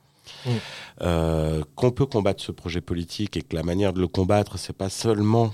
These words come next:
Speaker 2: forcément de ne pas les utiliser, mais peut-être de les mettre en scène. Euh, et plus largement, dans notre travail, ce qui va faire récurrence et ce qui nous amène à, ce qui nous a amené, je pense, à nous préoccuper de cette question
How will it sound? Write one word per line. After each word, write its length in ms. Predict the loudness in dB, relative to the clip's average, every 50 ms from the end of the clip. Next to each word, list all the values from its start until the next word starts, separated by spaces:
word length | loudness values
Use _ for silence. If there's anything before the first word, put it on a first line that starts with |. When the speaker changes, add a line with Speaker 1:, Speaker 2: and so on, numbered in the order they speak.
| -6 -14
Speaker 2:
forcément 680 | -6 -6 -4 -4 -4 -2 0 2 2 2 2 0 -2 -6 -14 -20 -16 -4 0
de 120 | 0 2
ne 80 | 2 0
pas 140 | -2 -2
les 220 | -2 -2 -2 -4 -6
utiliser, 600 | -10 -8 -4 -4 -2 -2 -2 -2 -2 -2 -4 -4 -8 -8 -4
mais 160 | -2 -2 -2
peut-être 300 | -2 -4 -6 -6 -6 -6
de 100 | -4 -4
les 100 | -4 -2
mettre 240 | -4 -4 -6 -8 -10
en 20 |
scène. 280 | -8 -6 -4 -4 -4 -6 -10 -12 _ _ -20 -20 -18 -16 -14 -14 -14 -12 -12 -12 -14 -14 -16 -18 -12 -6 -2
Euh, 340 | 0 2 2 2 2 0 -2 2 2
et 100 | 2 2
plus 200 | 2 0 2 4
largement, 560 | 4 4 2 2 2 2 4 6 4 4 4
dans 160 | 4 4 4
notre 200 | 4 2 0 -2
travail, 600 | -10 -6 -2 -2 0 2 2 2 2 2 0 -2 -4 -10 -14 _ _ _ _ _ _ -12
ce 140 | -8 -8 -6
qui 120 | -4 -2 2
va 140 | 2 2
faire 220 | 2 2 0 2 2
récurrence 540 | 0 -2 0 0 2 2 2 2 0 -2 -4
et 40 |
ce 60 | -6 -6
qui 120 | -4 -4
nous 320 | -2 0 0 0 0 2
amène 300 | 2 4 4 4 4 4
à, 480 | 2 0 0 -2 -2 -2 -4 -4 -6 -8 -8 -10 -12 -12 _ _ -20 -20 -20 -20 _
ce 100 | -14 -4
qui 100 | 0 2
nous 160 | 4 6 6
a 20 | 6
amené, 200 | 8 8 6 6
je 80 | 4 2
pense, 240 | -2 -2 -2 0 0
à 60 | 0
nous 180 | 0 0 0
préoccuper 520 | 0 -2 2 2 2 2 2 -2 -2 -2 -2
de 60 | -2
cette 220 | -2 -8 -8 -4
question 600 | -4 -4 -4 -4 -2 -2 0 2 2 0 0 -2